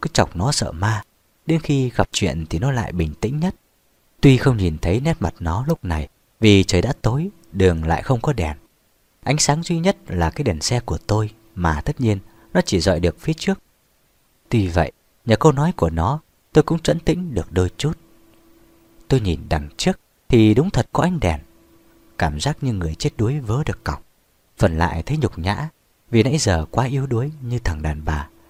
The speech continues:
Tôi tăng ga vọt lên trước hỏi đường, nhưng càng đến gần thì tôi càng thấy ngờ ngợ cái ánh đèn ngày càng sáng.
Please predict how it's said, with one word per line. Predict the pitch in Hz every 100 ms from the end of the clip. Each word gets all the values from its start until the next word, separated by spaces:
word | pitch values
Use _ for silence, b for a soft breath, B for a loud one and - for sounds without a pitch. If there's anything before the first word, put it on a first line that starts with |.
| b b b b b -
Tôi | 98 87
tăng | 82 101
ga | 90 87
vọt | 85 82 -
lên | 95 87
trước | - 175
hỏi | 120 78
đường, | 90 82 76 b b b _ -
nhưng | 147 120 -
càng | 85 73 -
đến | 87 135
gần | 110 76 - _ -
thì | 123
tôi | 175
càng | - 85
thấy | 78 135
ngờ | 156 98 78 73
ngợ | 82 76 _ _ -
cái | 170
ánh | 175
đèn | 110 80 82
ngày | 80 73
càng | - 73
sáng. | 76 - 98